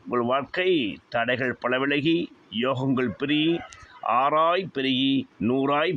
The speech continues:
பெருகி கோடா கோடியான தனத்தை தீபாவளியிலிருந்து சிம்மராசிகள் பெற்று உலக கோடீஸ்வரர்கள் பட்டியலையும் பலர் வரக்கூடிய நேரத்தை கிரகங்கள் உங்களுக்கு சாதகமாகவும்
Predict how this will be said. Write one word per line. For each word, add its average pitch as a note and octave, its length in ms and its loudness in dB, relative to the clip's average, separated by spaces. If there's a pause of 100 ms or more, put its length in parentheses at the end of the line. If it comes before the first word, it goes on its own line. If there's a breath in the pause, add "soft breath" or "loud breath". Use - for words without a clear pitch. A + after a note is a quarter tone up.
பெருகி A#2+ 340 0 (340 loud breath)
கோடா D3 300 2 (160)
கோடியான D#3 380 0 (200)
தனத்தை E3+ 420 -2 (440)
தீபாவளியிலிருந்து D3 920 0 (520 loud breath)
சிம்மராசிகள் E3 800 0
பெற்று C3 340 -2 (640 soft breath)
உலக D#3 220 0 (120)
கோடீஸ்வரர்கள் F3+ 720 0
பட்டியலையும் F#3 500 -2 (140)
பலர் E3 280 0
வரக்கூடிய D3+ 500 -2
நேரத்தை C#3 400 0 (180)
கிரகங்கள் D3 480 2
உங்களுக்கு C3 380 0 (460 loud breath)
சாதகமாகவும் D#3+ 920 2